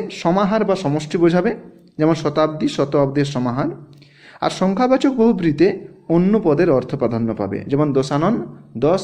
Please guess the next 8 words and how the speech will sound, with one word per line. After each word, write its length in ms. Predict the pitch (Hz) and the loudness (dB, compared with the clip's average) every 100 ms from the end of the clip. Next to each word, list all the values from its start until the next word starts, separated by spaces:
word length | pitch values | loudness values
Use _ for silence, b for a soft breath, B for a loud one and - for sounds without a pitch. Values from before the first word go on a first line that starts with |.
| - | -6
আনন 280 | 117 131 143 143 | -4 -2 -2 -2
যার, 220 | 117 95 - - - | 0 -2 -4 -16 -12
এখানে 240 | 123 165 185 | -8 -4 -4
রাবণকে 460 | 123 113 123 135 139 | 0 0 0 -2 -2
বোঝানো 280 | 156 117 113 | -2 -2 -4
হচ্ছে। 300 | 104 101 - 87 - - _ _ _ b b b | -8 -10 -10 -12 -14 -20 _ _ _ b b b
সাত 220 | - 175 240 | -2 -2 2
নম্বর 360 | 294 240 190 | 2 4 2